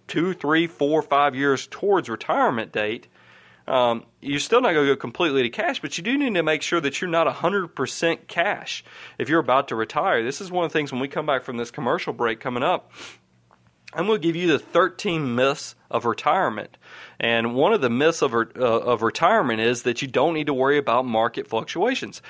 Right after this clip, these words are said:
That is true if you're in your thirties and you've got thirty years still to work in the workplace,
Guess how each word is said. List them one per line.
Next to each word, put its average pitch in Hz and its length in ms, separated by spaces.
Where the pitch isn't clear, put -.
That 123 160
is 190 160
true 185 240
if 175 100
you're 160 160
in 156 80
your 135 100
thirties 156 540
and 120 100
you've 120 140
got 135 340
thirty 143 260
years 131 300
still 135 200
to 120 60
work 131 320
in 120 80
the 104 80
workplace, 123 640